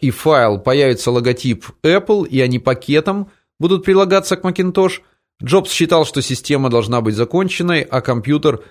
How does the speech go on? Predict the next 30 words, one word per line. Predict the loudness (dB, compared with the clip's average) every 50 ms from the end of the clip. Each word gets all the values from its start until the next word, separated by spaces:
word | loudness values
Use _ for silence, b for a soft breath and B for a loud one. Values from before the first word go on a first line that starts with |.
| B B B
сразу | -4 0 2 2 2 2 0 -2
же | -2 0 0
готов | 0 0 0 -2 -2
к | -2
работе. | 0 0 0 0 -2 -2 -4 -6 -12 -18 _ _ _ _ _ _ _ _
К | _ _
программам | 0 0 2 2 2 2 2 2 0 0 0 -2 -4 -4 -2
Microsoft | -2 0 0 0 -2 -2 0 -2 -2 0 0 0 0 0 -2 -6 -4
он | -2 -2 0
намеревался | 0 0 0 2 2 2 4 2 2 0 0 -2 0
добавить | 0 0 2 2 2 2 2 0 -2 -2 -4 -8 -14 -16 -16 -14 -8 -6
MacPaint | -2 -2 -2 -2 -4 -6 _ -2 0 2 2 0 -2 -4 -8 -10
и | -6 -4 -2 0 0 0 -2 -2
MacWrite, | -2 -2 -2 -2 -2 -4 -10 -10 _ -2 0 2 2 2 2 2 0 -4 -8 -8 -6
написанные | -4 -4 -4 -4 -4 -6 -4 -4 -4 -2 -2 -4 -4 -4 -2
Apple. | -2 -2 0 -2 -6 -10 -10 _ _ _ _ _ _ _ _ _ _ -4
«Мы | -2 0
планировали | 2 2 2 2 2 4 4 4 4
заработать | 4 4 2 4 2 2 2 0 0 0
на | -2 -2
каждом | 2 2 2 2 0 -2 -2
компьютере | -2 -2 -2 0 0 -2 0 0 0 2 2 0
по | 0 0 0 0
десять | 0 0 -2 -2 -2 -4 -2
долларов | 0 2 2 2 4 2 2 0 -2 -6 -10
с | -6 -4
одного | -4 -2 0 0 0 0 0
приложения», | 0 0 2 2 2 0 0 -2 -2 -2 -4 -6
вспоминал | -6 -8 -6 -6 -4 -4 -2 -2 -2 -2
Гейтс. | -2 -4 -6 -6 -8 -12 -16